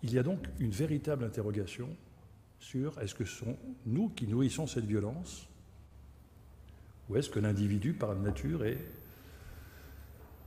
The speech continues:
violent ? Et ce que j'avais appelé à l'époque, en tant que président de l'Association des maires de France, est-ce que nous ne sommes pas rentrés dans un racisme d'assiette qui fait que quand j'ai peur d'avoir moins, j'ai moins envie de partager ?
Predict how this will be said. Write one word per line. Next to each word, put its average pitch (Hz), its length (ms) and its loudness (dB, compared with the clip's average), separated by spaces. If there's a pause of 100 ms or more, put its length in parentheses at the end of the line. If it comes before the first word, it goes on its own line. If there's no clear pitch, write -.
(440)
violent ? 113 580 10 (480)
Et 113 80 2
ce - 80 -2
que 113 100 4
j'avais 107 240 6
appelé 107 280 6
à - 20 6
l'époque, 101 420 2
en - 60 0
tant 107 160 -2
que 95 60 -6
président 104 420 2
de 104 60 2
l'Association 101 460 0
des 104 120 4
maires 101 160 4
de 98 80 4
France, 151 340 -4
est-ce 107 120 -6
que 113 100 -2
nous 110 60 2
ne 104 40 -2
sommes 107 220 2
pas 110 80 2
rentrés 107 320 2
dans 101 180 0
un 98 100 2
racisme 113 580 2
d'assiette 101 580 0
qui 117 100 -2
fait 131 180 0
que - 160 -10
quand 123 260 0
j'ai 110 180 0
peur 135 280 4
d'avoir 98 380 2
moins, 127 320 2 (680)
j'ai 101 180 2
moins 127 260 6
envie 117 220 8
de 120 80 8
partager ? 104 420 2